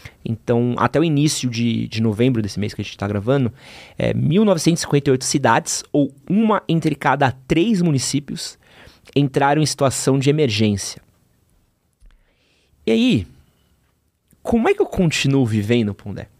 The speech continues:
com essa sensação de que o mundo tá acabando?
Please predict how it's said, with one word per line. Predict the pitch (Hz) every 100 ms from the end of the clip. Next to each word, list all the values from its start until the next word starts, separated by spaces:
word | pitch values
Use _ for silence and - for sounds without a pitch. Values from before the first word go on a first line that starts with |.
| _ _ _ _ -
com | 123
essa | 131
sensação | - 131 - 107 - - 131 104 104 - _ _ _ _
de | 117 117
que | 135
o |
mundo | 123 127 123
tá | 123 113
acabando? | - 123 110 101 101